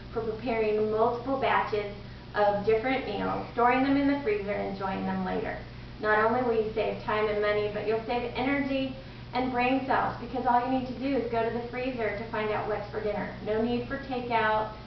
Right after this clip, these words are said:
no need for s-, a last minute trip to the store. You're gonna have what you need,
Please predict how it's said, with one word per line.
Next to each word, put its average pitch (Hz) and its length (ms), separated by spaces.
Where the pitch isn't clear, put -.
no 220 220
need 220 420
for 220 140
s-, 220 160
a 208 80
last 208 360
minute 220 300
trip - 280
to - 40
the 214 220
store. 185 400
You're 208 140
gonna 220 220
have 208 440
what 208 280
you 220 100
need, 190 300